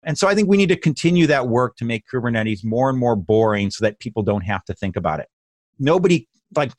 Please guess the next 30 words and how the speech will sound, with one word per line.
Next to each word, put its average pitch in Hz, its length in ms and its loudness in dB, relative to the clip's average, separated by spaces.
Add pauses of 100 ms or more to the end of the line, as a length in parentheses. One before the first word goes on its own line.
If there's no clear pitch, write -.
(300)
I 131 60 -2
don't 135 100 2
wanna 120 140 2
say 117 120 0
nobody, 117 480 2 (160)
but 143 100 0
very 185 300 2
few 170 220 0
folks 139 320 0
are 120 80 0
waiting 113 640 0
for 113 260 0
the 104 120 -2
latest 113 360 -2
Linux 107 300 -2 (100)
kernel 110 320 0
release 95 360 -2
because 104 360 -6
it's 92 140 -10
gonna 101 160 -6
be 95 160 -4
awesome, 90 420 -2
right? 107 220 -2
It's 131 220 -8
like, 156 200 0
it's 175 160 -4
like 160 160 -4 (380)
Linux 185 280 -2
is 135 200 2
there, 143 380 2